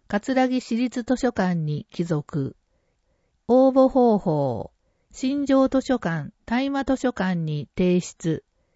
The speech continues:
応募用紙または原稿用紙に作品、住所、氏名、年齢、電話番号を記入してください。漢字には必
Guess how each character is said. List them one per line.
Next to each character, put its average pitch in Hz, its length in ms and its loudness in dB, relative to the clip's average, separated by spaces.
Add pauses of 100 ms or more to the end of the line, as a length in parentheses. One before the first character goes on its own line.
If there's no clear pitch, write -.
(560)
応 269 220 4
募 269 180 4
用 269 240 4
紙 165 420 -4
ま 196 160 -2
た 233 160 4
は 165 280 0 (160)
原 254 260 2
稿 262 260 4
用 254 260 2
紙 175 180 -4
に 151 280 -8 (160)
作 220 340 -2
品、 220 380 0 (340)
住 262 300 2
所、 151 420 -4 (300)
氏 - 220 -6
名、 180 420 0 (100)
年 226 340 2
齢、 202 380 2 (340)
電 247 240 2
話 269 160 2
番 254 280 4
号 170 340 2
を 151 220 -2 (100)
記 196 120 0
入 208 240 4
し - 100 -4
て 185 120 0
く 180 120 -4
だ 160 160 -2
さ 135 200 -8
い。 294 140 -12 (1040)
漢 262 260 0
字 262 160 0
に 254 140 2
は 170 260 0 (200)
必 220 120 0